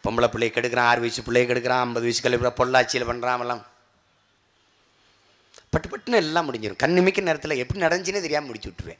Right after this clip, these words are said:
இவங்கள மாதிரியா? ம்? இந்த அயோக்கிய பயலுக பெரம்பலூர்ல ஒரு ஊடக, ஒரு போலியான ஒரு நிருபர், ஒரு பெம்பளை தாழ்த்தப்பட்ட ஒரு தங்கச்சியை மயக்கி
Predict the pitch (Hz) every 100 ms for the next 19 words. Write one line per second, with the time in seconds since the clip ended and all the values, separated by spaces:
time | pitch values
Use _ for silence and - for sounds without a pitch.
0 | - 117 131 131 139 143 147 - - -
1 | - - - - - - - 143 208 -
2 | - 120 123 143 165 - 139 - 131 151
3 | 127 107 113 147 - - - - - -
4 | - - _ - 92 120 190 185 175 170
5 | 165 196 196 170 - - _ _ 110 113
6 | 151 190 180 143 185 190 170 165 - -
7 | - 135 127 - 143 175 175 170 170 170
8 | 135 123 131 139 156 - - _ _ _
9 | - - 107 110 - 127 160 156 135 127
10 | 143 156 127 123 117 117 120 127 127 110
11 | 123 - - - - _ - - - -
12 | 110 139 156 - -